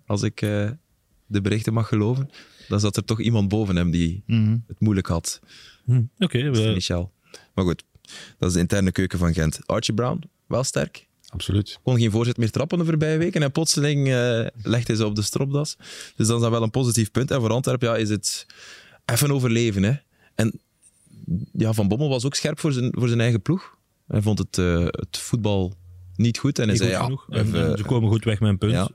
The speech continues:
Speaker 4: Ja.
Speaker 3: Maar oké, eh, op Gent gaan spelen is, is, is niet makkelijk, hè. Eh, dus als je daar, als je die, die, als je ziet hoe dat Gent was gaan spelen op Antwerpen in de heenwedstrijd,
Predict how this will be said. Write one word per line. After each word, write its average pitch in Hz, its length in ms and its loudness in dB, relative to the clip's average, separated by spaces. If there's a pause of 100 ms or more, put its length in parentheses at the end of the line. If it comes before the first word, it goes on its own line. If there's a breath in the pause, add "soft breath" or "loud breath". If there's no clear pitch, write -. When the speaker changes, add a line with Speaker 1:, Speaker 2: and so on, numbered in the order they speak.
(420)
Speaker 4:
Ja. 101 200 0 (480 loud breath)
Speaker 3:
Maar 107 120 2
oké, 98 180 0
eh, 98 500 2 (220)
op 113 200 0
Gent 117 280 0
gaan 113 180 2
spelen 107 420 0
is, 101 180 0
is, - 260 -2
is 98 200 -2
niet 101 160 2
makkelijk, 104 360 0
hè. 104 500 2
Eh, 95 60 0 (800 loud breath)
dus 104 140 2
als 101 120 2
je - 80 0
daar, 101 260 2
als 101 100 0
je 101 80 0
die, 98 200 0
die, 98 480 2
als - 140 -2
je 104 80 2
ziet 117 180 0
hoe 117 120 2
dat 107 180 -2
Gent 120 260 0
was 110 220 0
gaan 113 140 0
spelen 110 320 0
op 101 120 -2
Antwerpen 110 460 2
in 104 60 2
de 101 60 4
heenwedstrijd, 123 760 0